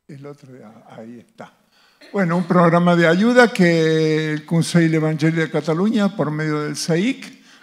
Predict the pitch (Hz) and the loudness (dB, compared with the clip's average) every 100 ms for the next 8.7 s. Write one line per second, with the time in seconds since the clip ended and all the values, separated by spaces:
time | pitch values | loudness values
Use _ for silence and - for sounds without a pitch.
0 | _ - 156 156 143 156 156 156 165 160 | _ -6 -4 -4 -4 -4 -4 -4 -4 -2
1 | 151 - 156 156 196 180 139 147 147 151 | -4 -4 -6 -6 -10 -8 -6 -6 -6 -8
2 | 147 143 147 - 147 131 - 139 147 165 | -8 -8 -8 -8 -8 -8 -8 -8 -6 -4
3 | 185 170 156 147 143 135 135 - 131 143 | -4 -6 -8 -8 -6 -6 -6 -10 -12 -10
4 | 131 139 127 127 131 156 156 202 - - | -6 -4 -2 -4 -4 -6 -8 -12 -14 -20
5 | - - _ 156 135 151 160 156 156 - | -20 -20 _ -10 -6 -4 -4 -4 -6 -4
6 | 143 135 151 151 147 - 143 147 - 139 | -4 -2 -4 -4 -8 -6 -8 -8 -8 -4
7 | 139 143 139 147 127 151 156 165 143 143 | -4 -4 -4 -6 -6 -6 -8 -8 -10 -10
8 | 139 135 135 135 131 131 139 | -10 -6 -4 -4 -4 -4 -6